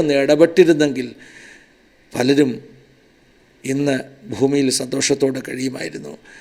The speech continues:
ഈ ലോക വനിതാ ദിനത്തിന് നമ്മുടെ എല്ലാ സഹോദരിമാർക്കും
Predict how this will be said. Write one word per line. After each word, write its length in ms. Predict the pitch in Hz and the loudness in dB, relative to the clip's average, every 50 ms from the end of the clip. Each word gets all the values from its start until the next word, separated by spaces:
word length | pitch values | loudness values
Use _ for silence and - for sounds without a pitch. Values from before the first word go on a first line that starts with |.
| - - _ - | -20 -20 _ -2
ഈ 340 | - 147 175 196 220 - - - 160 | 0 2 2 2 2 0 -2 -4 -4
ലോക 200 | 151 147 143 147 160 147 143 | -2 -2 0 -2 0 0 0
വനിതാ 440 | 135 127 139 135 143 147 143 135 - - - - | 0 0 -2 -2 -2 -2 -2 -4 -8 -12 -20 -14
ദിനത്തിന് 560 | 127 120 135 131 135 135 135 - 127 127 - - - _ _ _ _ _ _ _ _ _ _ _ _ _ _ _ _ _ _ _ _ _ - | -8 -6 -6 -4 -6 -6 -8 -10 -12 -12 -14 -18 -20 _ _ _ _ _ _ _ _ _ _ _ _ _ _ _ _ _ _ _ _ _ -14
നമ്മുടെ 220 | 131 127 131 135 | -10 -4 -2 0
എല്ലാ 320 | 139 139 139 147 151 156 147 | 2 2 4 4 4 4 2
സഹോദരിമാർക്കും 880 | 143 - 123 120 131 - 135 139 135 135 - - - - - - - | 0 -2 -2 -2 -2 -2 -4 -6 -8 -10 -12 -14 -14 -14 -14 -14 -14